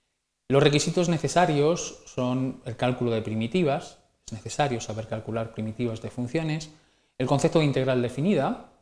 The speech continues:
y su relación con, con el área encerrada entre una gráfica y el eje de las X,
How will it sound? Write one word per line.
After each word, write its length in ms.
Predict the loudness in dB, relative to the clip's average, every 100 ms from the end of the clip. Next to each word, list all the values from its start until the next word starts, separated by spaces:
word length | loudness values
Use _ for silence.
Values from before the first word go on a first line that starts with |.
| _ _ _ _
y 160 | -4 -2
su 180 | -4 -4
relación 580 | -2 -2 -2 -2 -2 -8 -14 _ _
con, 460 | -6 -4 -4 -4 -4
con 200 | -4 -2
el 120 | 0
área 240 | 0 0 -4
encerrada 680 | -6 -4 -2 -2 -4 -10 -18 _ _ -10
entre 220 | -6 -4
una 160 | -4
gráfica 500 | -2 -2 -4 -6 -6 -6
y 280 | -6 -4
el 100 | -2
eje 200 | -2 -2
de 100 | -4
las 180 | -4 -4
X, 440 | -4 0 -2 -2